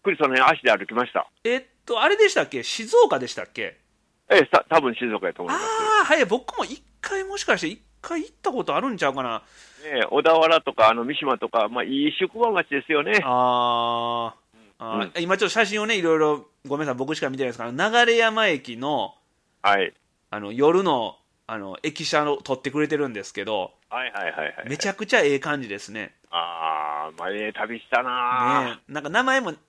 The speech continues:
Speaker 2: ね、流山ってなんかちょっと由来のあるような、
Speaker 1: あ、
Speaker 2: 言われのあるような名前なんで。
Speaker 1: なんか水っぽい名前でね、
Speaker 2: そうですね。
Speaker 1: 僕は水、水が好きですから特に惹かれますね。
Speaker 2: うん。
Speaker 1: はい。
Speaker 2: いや、田中さん、本当いい旅されたなっていう、今写真を見ながら。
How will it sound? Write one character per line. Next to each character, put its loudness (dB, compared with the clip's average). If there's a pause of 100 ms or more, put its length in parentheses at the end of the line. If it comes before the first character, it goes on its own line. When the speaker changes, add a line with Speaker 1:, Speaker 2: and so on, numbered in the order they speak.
Speaker 2:
ね、 -6
流 2
山 2
っ 0
て -8
な -6
ん -8
か -6
ち -6
ょ -8
っ -8
と -4
由 0
来 4
の 2
あ 6
る 6
よ 0
う -8
な、 -8
Speaker 1:
あ、 -10
Speaker 2:
言 -4
わ 4
れ -2
の -4
あ -2
る -10
よ -8
う -10
な -12
名 -8
前 -8
な -12
ん -20
で。 -10 (140)
Speaker 1:
な 4
ん 2
か -10 (160)
水 0
っ 0
ぽ 4
い 2
名 -2
前 2
で 2
ね、 6
Speaker 2:
そ 0
う -2
で -6
す -8
ね。 -2
Speaker 1:
僕 2
は -2 (160)
水、 -12 (140)
水 -4
が 4
好 -18
き -6
で -2
す -20
か -2
ら -2
特 -4
に -8
惹 -16
か 6
れ 6
ま 0
す -12
ね。 2
Speaker 2:
う -2
ん。 -8
Speaker 1:
は -2
い。 -8
Speaker 2:
い -12
や、 -2
田 -8
中 -2
さ -8
ん、 -8
本 -8
当 -4
い -6
い -14
旅 0
さ 2
れ 2
た 0
な 0
っ -12
て -10
い -6
う、 -10
今 -10
写 -2
真 -6
を -6
見 -8
な -4
が -2
ら。 -4